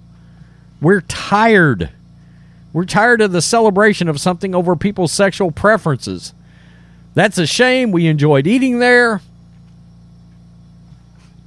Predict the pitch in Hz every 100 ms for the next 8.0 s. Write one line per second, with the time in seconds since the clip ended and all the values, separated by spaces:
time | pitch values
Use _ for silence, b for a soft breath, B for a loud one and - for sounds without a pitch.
0 | - - - 95 104 92 80 87 85 71
1 | 82 - - - - - - b b b
2 | b 147 175 220 214 214 185 175 233 220
3 | 233 214 156 - 135 185 196 180 135 214
4 | 190 151 - 269 269 233 b b b b
5 | b b 139 151 139 190 247 170 233 226
6 | 165 160 - - 139 - 135 127 254 262
7 | 233 226 208 185 170 156 135 175 247 233